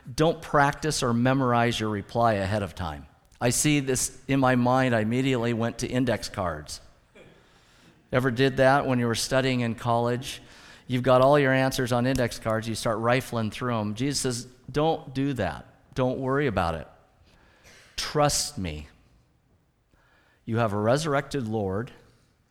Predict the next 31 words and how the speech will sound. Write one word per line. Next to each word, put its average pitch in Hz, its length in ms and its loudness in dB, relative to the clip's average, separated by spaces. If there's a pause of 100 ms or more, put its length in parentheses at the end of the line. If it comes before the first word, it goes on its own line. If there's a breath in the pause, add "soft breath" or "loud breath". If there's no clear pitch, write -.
(880 loud breath)
You 107 140 -6
have 110 220 -6
the 98 80 -6
Holy 120 340 -6
Spirit 104 640 -8 (840)
indwelling 107 720 -2
you 87 320 -8 (800 soft breath)
that 101 120 -4
will 101 100 -2
give 127 340 -2
you 139 120 0
the 120 100 0
words 120 560 0
and 110 180 -6
the 101 80 -4
wisdom 120 600 -4
to 101 100 -6
speak 117 580 -6
that 110 180 -4
your 107 480 -2 (540 loud breath)
persecutors 107 760 -4
will 120 300 0
not 139 240 0
be 127 80 0
able 110 180 -2
to 101 60 -4
match." 80 560 -10 (800)
That's 131 220 -4
a 101 40 -4
great 95 320 -6
promise. 101 560 -6